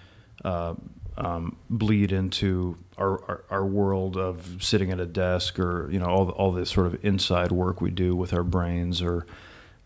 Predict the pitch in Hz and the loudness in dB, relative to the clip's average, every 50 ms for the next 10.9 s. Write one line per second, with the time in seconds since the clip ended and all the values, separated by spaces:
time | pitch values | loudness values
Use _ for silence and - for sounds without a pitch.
0 | _ - - - - 107 107 95 92 92 90 - 123 117 113 107 98 - 117 107 | _ -20 -12 -8 -2 0 0 0 0 -2 0 2 2 4 2 2 2 2 2 4
1 | 107 107 104 - - 98 92 90 90 82 92 90 90 92 92 92 92 92 90 90 | 4 4 2 0 0 -2 0 0 0 0 0 0 2 2 2 2 2 0 -2 -2
2 | 85 82 - 87 87 85 87 90 87 87 87 87 87 87 87 90 87 87 85 87 | -4 -4 -2 -2 0 0 -2 -2 -2 -4 -2 -2 -2 -2 -2 -2 -2 -2 -2 -2
3 | 90 87 87 85 - - - - - - _ _ _ _ _ - 98 95 90 87 | -2 -2 -2 -4 -6 -10 -18 -20 -20 -20 _ _ _ _ _ -4 -2 -2 -2 -2
4 | 85 85 85 - - _ _ _ - 110 92 - 110 110 107 104 104 - - 113 | -4 -6 -8 -10 -12 _ _ _ -6 -6 -2 0 2 4 4 4 2 2 0 -2
5 | 101 - - 120 95 95 104 104 98 98 90 - - - - - 127 135 - - | -2 0 -2 -4 -2 0 -2 -2 -2 -4 -8 -12 -18 -12 -2 0 0 0 2 2
6 | 123 113 110 110 104 95 95 87 - - - - _ _ _ - 123 104 98 127 | 2 4 4 2 2 0 -2 -6 -10 -16 -20 -20 _ _ _ -4 -4 -2 0 0
7 | 123 117 113 107 104 104 104 98 95 - 90 87 92 101 95 - - 95 104 101 | 0 2 2 0 2 2 2 0 0 -2 -4 -4 -2 -2 -2 -2 -2 0 2 2
8 | 95 95 82 - - - 104 - 101 - - - 95 85 87 - - - 87 90 | 2 0 -2 -4 -4 -4 -4 -4 -4 -6 -4 -4 -4 -4 -4 -6 -6 -4 -2 -2
9 | 98 101 104 104 104 104 - - - - - - - - - - - _ - - | 0 0 0 -2 -2 -4 -10 -16 -20 -20 -20 -20 -20 -20 -20 -20 -20 _ -8 -4
10 | 110 107 101 98 98 101 104 101 98 101 104 110 110 107 101 92 - | -2 0 2 2 2 2 2 2 4 4 4 4 4 2 2 0 -2